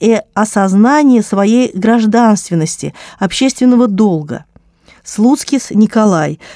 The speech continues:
«Чужие страсти», роман. Читает Светлана Репина. Тоже для записи на карту. На этой карте шесть книг, в том числе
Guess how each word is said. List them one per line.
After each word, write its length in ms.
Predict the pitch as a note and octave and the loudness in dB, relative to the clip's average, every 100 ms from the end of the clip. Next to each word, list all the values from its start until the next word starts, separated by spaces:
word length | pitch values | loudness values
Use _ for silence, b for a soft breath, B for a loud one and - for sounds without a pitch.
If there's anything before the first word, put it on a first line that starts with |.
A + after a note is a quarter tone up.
| B | B
«Чужие 440 | - A3+ C4 D4+ | -2 0 2 2
страсти», 640 | C#4+ - D#3 D#3+ D#3+ - | 0 -2 0 0 -2 -6
роман. 540 | F#3+ B3+ B3+ F3 D#3 D#3+ b b | -2 2 2 2 -2 -10 b b
Читает 500 | - A3 B3+ D4 D#4 | -6 -4 0 0 0
Светлана 600 | - A#3 A3 G3+ G#3+ A3+ | 0 -2 0 0 2 2
Репина. 560 | G3 D#3+ - D3+ D3+ D#3 _ | 2 -2 -6 -10 -10 -14 _
Тоже 300 | - C#4+ C#4+ | 0 0 2
для 280 | A#3+ G#3 F#3 | 0 2 0
записи 440 | F#3 F#3 G#3+ - | 0 0 -2 -2
на 140 | G#3+ F#3 | -2 -2
карту. 520 | - D3+ C#3+ - C3 _ _ _ _ _ _ _ _ _ _ _ _ _ _ _ _ _ _ _ _ | -6 -14 -14 -18 -20 _ _ _ _ _ _ _ _ _ _ _ _ _ _ _ _ _ _ _ _
На 220 | A3 C4 | 0 2
этой 240 | E4+ F4 | 2 0
карте 480 | B3+ A#3 A#3 A3+ D#4+ | 0 0 0 0 -4
шесть 420 | - A#3+ B3 - | -2 0 0 -2
книг, 400 | - A3 F3+ C3+ - | -2 0 0 -2 -6
в 60 | |
том 200 | - D4+ | -2 -2
числе 580 | - C4+ - F3+ C#3+ D3+ | -2 -6 -2 0 -2 -6